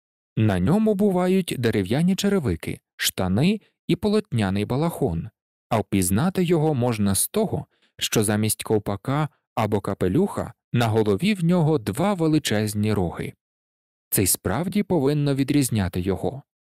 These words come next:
Чоловік цей, звичайно, риє яму.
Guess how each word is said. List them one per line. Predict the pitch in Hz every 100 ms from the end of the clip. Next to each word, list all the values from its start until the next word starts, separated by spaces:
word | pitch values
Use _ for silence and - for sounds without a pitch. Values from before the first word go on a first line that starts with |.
| - - - _
Чоловік | - 98 92 196 247
цей, | - 175 170
звичайно, | 120 117 - 170 185 190
риє | 160 104 131
яму. | 165 120 82 -